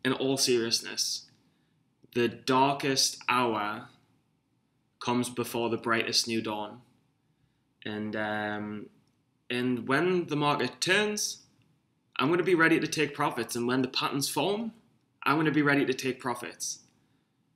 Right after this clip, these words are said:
And, um, and right now it's all learning, it's preparing. And I'm fucking getting pretty fucking prepared. And, um, and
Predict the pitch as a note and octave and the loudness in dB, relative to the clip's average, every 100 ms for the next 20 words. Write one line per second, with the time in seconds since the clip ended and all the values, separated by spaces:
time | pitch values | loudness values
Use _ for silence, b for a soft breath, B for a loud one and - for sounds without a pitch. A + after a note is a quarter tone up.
0 | _ _ _ - B2+ B2+ A#2+ A#2 A#2 A2+ | _ _ _ -6 -2 0 0 2 2 2
1 | A2 A2+ A2 - - B2+ C#3+ G#3 F3+ F#3 | 0 -4 -6 -10 -6 2 4 4 6 4
2 | F3+ F3 D#3 C3+ C#3 A#2+ G#2+ A2 - - | 4 4 4 4 4 2 -2 -4 -6 -6
3 | - C3 B2 G#2+ A2 - _ _ _ _ | -2 2 2 0 -6 -16 _ _ _ _
4 | _ _ _ _ - B2 F#3 - G#3+ G#3+ | _ _ _ _ -2 2 2 2 -4 0
5 | E3+ A#2+ A#2 C#3+ F#3 F3+ - G3 E3+ E3 | 2 2 0 -2 -2 -4 -4 -2 -2 -2
6 | E3 C3+ A2 - C3 G#2+ - - _ _ | -6 -6 -6 -4 -4 -4 -12 -20 _ _
7 | _ _ _ _ _ _ - A#2+ A#2+ A#2 | _ _ _ _ _ _ -6 -2 0 2
8 | A#2 A2+ A2+ A2 A2 G#2+ G2 - _ _ | 4 4 2 0 -4 -6 -10 -14 _ _
9 | _ _ _ - _ B2 A#2 A#2 A2+ | _ _ _ -20 _ -6 -2 -2 -4